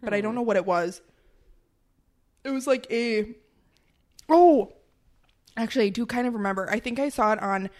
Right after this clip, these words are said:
Speaker 1: um, like, Red Zone or Sports Center after, and it was that the Steelers quarterback threw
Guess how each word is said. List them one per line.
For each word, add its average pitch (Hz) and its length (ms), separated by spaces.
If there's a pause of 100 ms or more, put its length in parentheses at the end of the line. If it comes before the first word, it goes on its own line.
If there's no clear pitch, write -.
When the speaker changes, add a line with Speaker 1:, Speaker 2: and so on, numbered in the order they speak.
(500)
Speaker 1:
um, 196 460 (220)
like, 208 180
Red 220 220
Zone 233 200
or 202 100
Sports 202 320
Center 233 280
after, 254 600
and 196 520 (500)
it 240 80
was 226 220
that 214 320 (160)
the 202 480
Steelers 254 680
quarterback 208 680
threw 220 920